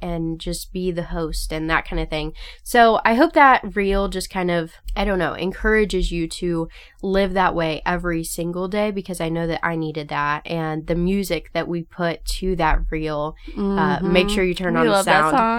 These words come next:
Speaker 1: because the song is just really, really beautiful and the words are very
Speaker 2: Yeah.
Speaker 1: meaningful, I think.
Speaker 2: They hit you
Speaker 1: And
Speaker 2: deep.
Speaker 1: <laughs> and I think that it's an important reminder for all of us. So we hope you guys had a great Thanksgiving.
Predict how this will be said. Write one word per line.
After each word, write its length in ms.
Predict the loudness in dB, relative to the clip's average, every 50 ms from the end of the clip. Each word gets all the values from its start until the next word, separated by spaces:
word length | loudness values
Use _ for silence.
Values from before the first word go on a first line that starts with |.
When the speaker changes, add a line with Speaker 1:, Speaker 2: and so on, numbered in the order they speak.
| -2 -2
Speaker 1:
because 480 | -2 -2 0 0 0 0 0 -2 -4 -4
the 120 | -4 -4
song 460 | -4 0 2 4 4 4 4 2 -2
is 220 | -4 -4 -6 -6 -4
just 320 | -4 -4 -4 -4 -8 -10
really, 420 | -8 -4 -2 0 2 2 2 0
really 320 | 0 0 0 0 0 0 -2
beautiful 520 | -2 -4 -6 -6 -6 -4 -2 -2 0 0
and 220 | 0 0 -2 -2 -4
the 80 | -4
words 460 | -2 -2 -2 0 0 -2 -2 -4 -8 -6
are 200 | -4 -4 -4 -4
very 480 | -2 -2 -2 0 0 0 0 -2 -2
Speaker 2:
Yeah. 280 | -2 -4 -4 -6 -8 -10 -12 -8
Speaker 1:
meaningful, 760 | -4 -2 0 0 0 0 -2 -6 -10 -12 -14 -12 -12 -12 -12 -12 -12
I 140 | -10 -10 -10
think. 280 | -8 -8 -8 -8 -8 -8
Speaker 2:
They 60 | -6
hit 220 | -4 -4 -2 0
you 60 | 0
Speaker 1:
And 100 | 0 0
Speaker 2:
deep. 240 | 0 0 -2 -2 -8 -10 -4 0 0
Speaker 1:
<laughs> 200 | 0 0 0 0
and 180 | 0 2 2 2
I 80 | 0
think 260 | 0 -2 -4 -6 -4 -2
that 260 | -2 -2 -2 -4 -6 -8
it's 160 | -8 -6 -4 -2
an 80 | -2
important 320 | -2 -2 -2 -4 -4 -4 -4
reminder 360 | -4 -4 -6 -6 -6 -6 -6
for 160 | -6 -4 -2
all 120 | -2 -2
of 60 | -2 -4
us. 180 | -8 -8 -6 -4
So 300 | 2 4 4 4 4 2 -4 -16 -16 -16 -10 0
we 120 | 4 6 6
hope 180 | 6 6 4
you 60 | 4 4
guys 180 | 6 4 6
had 140 | 6 2 2
a 40 | 2
great 200 | 0 0 -2 -2
Thanksgiving. 640 | -2 -6 -6 -4 -2 -2 0 2 2 0 -2 -4